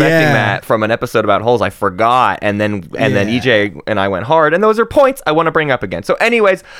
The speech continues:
Speaker 2: let's get past the energy of "confound it, we're doing this again," and let's talk about Holes by Louis
Speaker 1: Yeah.
Speaker 2: Satcher.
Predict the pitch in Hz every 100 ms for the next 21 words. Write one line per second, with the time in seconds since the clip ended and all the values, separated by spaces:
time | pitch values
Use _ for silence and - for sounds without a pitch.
0 | - 247 262 - 208 165 - - 160 143
1 | 131 - 135 131 120 120 117 120 113 107
2 | - 127 _ - 139 117 120 - 117 120
3 | 117 - 107 101 123 110 107 - 98 98
4 | 101 - - - 113 123 202 269 - 180
5 | 175 175 120 135 - - 185 226 151 131
6 | 196 285 - _ _ _ - 156 165 190
7 | 220 202 240 247 - 123 90